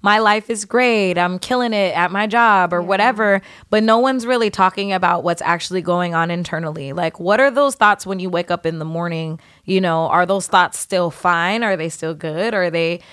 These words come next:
Speaker 1: you know, what's going on, um, in your head?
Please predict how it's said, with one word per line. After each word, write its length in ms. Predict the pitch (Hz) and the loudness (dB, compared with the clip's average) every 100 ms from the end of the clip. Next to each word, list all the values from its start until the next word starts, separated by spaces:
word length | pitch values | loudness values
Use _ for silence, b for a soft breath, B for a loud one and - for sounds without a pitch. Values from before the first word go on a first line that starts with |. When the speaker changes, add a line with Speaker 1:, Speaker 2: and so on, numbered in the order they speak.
| B | B
Speaker 1:
you 140 | 208 202 | -4 0
know, 240 | 185 175 | 2 0
what's 300 | 165 196 214 | 0 0 0
going 320 | - 220 190 | 0 0 0
on, 500 | 180 175 180 175 175 - | -2 -2 0 -2 -4 -6
um, 400 | 165 160 156 147 - | -4 -2 -2 -6 -8
in 160 | 185 | -6
your 140 | 175 156 | -4 -4
head? 500 | 151 165 151 156 | -2 -2 -2 -4